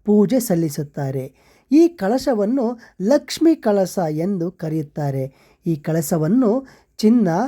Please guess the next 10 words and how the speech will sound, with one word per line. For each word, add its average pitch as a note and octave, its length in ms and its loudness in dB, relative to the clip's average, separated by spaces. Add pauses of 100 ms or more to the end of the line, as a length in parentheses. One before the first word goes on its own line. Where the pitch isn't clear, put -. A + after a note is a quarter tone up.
(200)
ಅಥವಾ F3+ 300 0
ಬೆಳ್ಳಿಯಿಂದ G3+ 680 0
ಮಾಡಿದ D#3+ 460 -2 (460)
ಮುಖವಾಡ G#3 580 4 (360)
ಮತ್ತು G#3 340 -4
ಮೂಗುತಿ A3 760 0 (260)
ಹಾಗೂ G3+ 480 0 (300)
ಕಿವಿ C#4 240 2
ಓಲೆಗಳನ್ನು F#3+ 840 2
ಹೊಂದಿರುವ D#3+ 580 -4